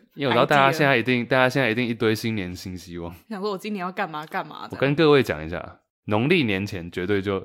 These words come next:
Speaker 1: 失败了。
Speaker 2: <laughs> 你怎么不是要给人家希望吗？还要教人家怎么成功，现在要唱衰人家说。
Speaker 1: 没有，要是你不听我们节目的话，会这样。
Speaker 2: 哦，对，对，对，对，对，对。
Speaker 1: 对，内容有，内容有。
Speaker 2: 嗯哼，
Speaker 1: 对啊。
Speaker 2: 嗯哼。
Speaker 1: 哎，我还没讲完。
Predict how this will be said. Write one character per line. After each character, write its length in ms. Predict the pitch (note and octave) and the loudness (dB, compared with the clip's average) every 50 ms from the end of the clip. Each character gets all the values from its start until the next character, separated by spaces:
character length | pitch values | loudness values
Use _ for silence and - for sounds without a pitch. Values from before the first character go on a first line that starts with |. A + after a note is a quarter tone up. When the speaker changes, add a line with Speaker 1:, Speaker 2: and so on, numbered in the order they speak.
| - _ | -10 _
Speaker 1:
失 200 | - - - E2+ | -20 -18 -16 -12
败 140 | D#2 E2+ D#2+ | -10 -10 -10
了。 140 | - - - _ _ _ _ _ - | -10 -12 -16 _ _ _ _ _ -2
Speaker 2:
<laughs> 0 | |
你 500 | - E4+ - - C#3 - - - - G#4+ | 0 0 0 0 0 2 4 4 6 4
怎 140 | - - F#4 | 6 6 4
么 80 | E4 E4 - - A#4+ A#4 - - - - - - | 4 4 6 4 4 4 4 0 -8 -8 -6 -4
不 60 | - | -4
是 120 | F#4 - C#5 C5+ A#4+ | 0 4 4 4 6
要 60 | D#4+ | 6
给 80 | D4 | 4
人 80 | C4 C4 | 4 4
家 160 | - - F#4+ | 4 2 0
希 480 | - - - - F4+ F#4 - F4 F4 F4+ | 0 -2 -6 -8 -6 -2 0 2 2 2
望 320 | F4+ - G#4 - - C#4+ - - | 2 4 2 2 2 0 -8 -8
吗？ 80 | - - - C#4+ G4 G#4+ F#4+ - | -6 -4 -2 2 4 2 4 4
还 80 | - D#4+ | 6 6
要 60 | F4+ G#4+ - | 6 6 4
教 160 | - - A4 | 4 4 4
人 100 | E4+ D#4+ | 4 4
家 140 | D#4 E4 F4 | 4 2 2
怎 100 | D#4 D4 | 2 0
么 80 | A#3 A#3 | -4 -6
成 320 | A#3 - A#3+ A3 A#3 B3+ B3+ | -4 -4 -4 -2 -2 -4 -4
功， 200 | - C4 C4 D4+ - | -2 -2 -4 -4 -6
现 280 | - - - - - - | -8 -8 -6 -2 2 4
在 160 | A#4+ A4 G4 | 6 6 6
要 40 | - | 6
唱 240 | - - - D#4+ D#4+ F#4 | 4 2 0 0 0 0
衰 180 | D4+ D#4 D#4 D#4 | -2 0 0 2
人 160 | C4+ A#3 B3 | 2 2 0
家 160 | - D4 C#4 | 0 0 0
说。 100 | C4 A3+ | 2 2
Speaker 1:
没 60 | - B3+ | 2 2
有， 40 | - | 4
要 60 | E3+ | 2
是 100 | F3 G3+ | 4 2
你 60 | E3+ B2+ | 2 0
不 120 | B2+ D#3+ | 0 0
听 140 | D3+ D#3+ D3+ | 2 2 2
我 60 | C3+ | 2
们 120 | A2 G2 F#2 | 2 0 0
节 140 | G#2 F#2+ F#2+ | 0 0 0
目 160 | G#2 G#2+ F#2 | 0 0 -2
的 80 | E2 | -2
话， 120 | E2+ F2+ E2 E2 | -4 -6 -6 -4
会 80 | E2+ | 0
这 60 | - A3+ | 2 4
样。 140 | B3 B3 B3 | 6 6 6
Speaker 2:
哦， 60 | B3+ | 4
对， 80 | B3 A#3+ | 4 4
对， 120 | A#3+ A#3+ | 2 2
对， 140 | A3 A3 A3+ | 0 0 -4
对， 100 | G#3+ G#3 F3 F3+ | -4 -4 -4 -4
对， 120 | F#3+ F#3 | -6 -8
对。 80 | F3 F#3 | -6 -4
Speaker 1:
对， 100 | C#3+ C#3 | -2 0
内 80 | B2+ G#2+ | 0 0
容 240 | F#2+ F2+ F#2 F#2+ | 0 -2 -4 -4
有， 220 | F#2+ F#2 - - G2+ - - | -6 -6 -6 -8 -12 -14 -10
内 80 | A2+ F#2+ | -8 -8
容 160 | F2 E2 - | -6 -6 -4
有。 120 | A3 A#3 | -2 -2
Speaker 2:
嗯 40 | B3 - | -2 -2
哼， 220 | A#3 A3+ A#3+ B3+ | -4 -4 -4 -4
Speaker 1:
对 80 | A#3+ - | -4 -6
啊。 20 | G#3+ | -8
Speaker 2:
嗯 60 | G#3 F#3+ F#3+ | -10 -8 -4
哼。 0 | |
Speaker 1:
哎， 100 | - B2+ C3+ | 0 2 4
我 100 | D3+ D3+ | 4 4
还 60 | C3+ | 4
没 100 | C#3+ C#3+ | 2 0
讲 180 | B2 A#2+ G2 F#2 | 0 0 -2 -2
完。 180 | E2+ D#2+ E2 | -4 -8 -10